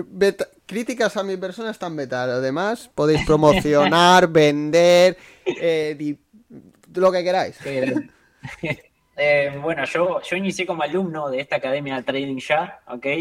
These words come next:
Speaker 2: Co-, en, en base a mi mentor, en ese momento se veía una estrategia. Y, y con el paso del tiempo, al, al verme que por ahí yo intentaba hacer lo que intentaba hacer, que era poder ayudar y demás,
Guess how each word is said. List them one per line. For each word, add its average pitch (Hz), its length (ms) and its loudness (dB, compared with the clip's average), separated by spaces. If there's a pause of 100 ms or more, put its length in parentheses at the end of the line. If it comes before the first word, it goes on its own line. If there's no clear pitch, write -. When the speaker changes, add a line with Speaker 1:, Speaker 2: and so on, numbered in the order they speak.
(100)
Speaker 2:
Co-, 123 140 -6
en, 113 200 -6 (520)
en 113 160 -10
base 120 240 -2
a - 20 0
mi 120 140 -6
mentor, 117 380 -2
en 135 100 -4
ese 127 100 -6
momento 135 360 -4
se 127 100 -2
veía 131 240 0
una 135 160 -6
estrategia. 139 640 -8 (1200)
Y, 104 920 -8
y 131 120 -4
con 135 160 -2
el 127 140 -2
paso 170 240 0
del 143 180 -4
tiempo, 175 600 2
al, 123 320 0
al 127 220 -4
verme 151 520 -2
que 127 120 -2
por 123 200 -6
ahí 135 100 -4
yo 135 280 -6
intentaba 113 760 -6
hacer 110 260 -8
lo 110 140 -8
que - 100 -20
intentaba 110 400 -6
hacer, 151 240 -10
que 120 80 -8
era 104 220 -6
poder 117 280 -4
ayudar 139 600 0
y 127 80 -8
demás, 151 360 -6